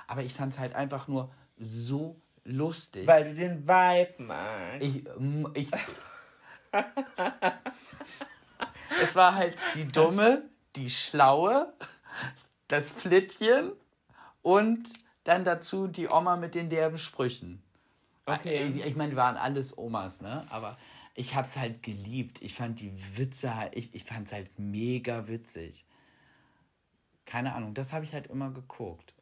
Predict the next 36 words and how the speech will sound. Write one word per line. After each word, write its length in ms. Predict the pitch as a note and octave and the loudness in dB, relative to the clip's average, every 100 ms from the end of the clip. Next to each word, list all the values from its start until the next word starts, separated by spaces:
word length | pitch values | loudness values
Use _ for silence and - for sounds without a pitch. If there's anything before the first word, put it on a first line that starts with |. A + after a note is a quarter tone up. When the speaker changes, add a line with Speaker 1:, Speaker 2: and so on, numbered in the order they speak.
| _ _ _ _ _ _ - | _ _ _ _ _ _ -4
Speaker 1:
Was 220 | C#3 C3 | -2 0
war 140 | C3 | -2
so 140 | B2 A#2 | -2 -6
deine, 720 | A2 G#2+ B2 D3+ D#3+ E3+ F#3+ _ _ _ _ _ _ _ | -6 -6 -4 -4 -6 -8 -14 _ _ _ _ _ _ _
also 260 | C#3+ D3 D3+ | -2 0 -2
so 160 | B2+ | -4
Kinderserien, 760 | B2+ D#3 E3+ E3 D3 C#3+ B2+ B2+ | -4 -4 -2 -4 -4 -4 -4 -4
ja 140 | B2 | -4
klar 380 | A#2+ A#2+ A2 - | -6 -8 -6 -2
auch, 400 | B2+ F3 G3 F#3+ | -2 -2 -4 -8
gab's 260 | B2+ B2 - | -10 -8 -8
dann 160 | A2+ | -8
auch 180 | F#2+ E3 | -6 -6
welche, 280 | D#3+ E3 - | -8 -8 -6
aber 240 | A#2+ B2 - | -4 -4 -6
das 380 | G#2+ C#3 F#3 - | -2 0 0 -4
würde 140 | D#3 | -8
ich 80 | D3+ | -4
sagen, 240 | D3 C#3 | -4 -4
das 200 | C3 C3 | -6 -6
war 140 | C#3 C3 | -8 -6
so 200 | C3 B2+ | -6 -6
meine 640 | C3 C#3 D3+ D#3 D#3 - | -4 -4 -4 -4 -6 -10
Serie. 580 | - A2+ C3+ C3+ A#2 A2 | -12 -6 -2 -2 -4 -6
Das 180 | A#2 A#2+ | -6 -4
war 120 | B2+ | -4
die 140 | B2+ - | -4 -6
erste 320 | D3+ E3 C#3+ | -6 -6 -8
Serie, 400 | C#3 D3 C#3 C3 | -4 -4 -6 -6
mit 160 | B2 | -6
der 120 | B2+ A#2 | -8 -10
ich 100 | - | -10
so 100 | A#2+ | -8
richtig 360 | C3 - - | -10 -12 -18
geklickt 540 | A#2+ A2+ - G#2+ - - | -16 -14 -10 -10 -12 -14
habe. 360 | E2+ E2 E2+ | -12 -12 -16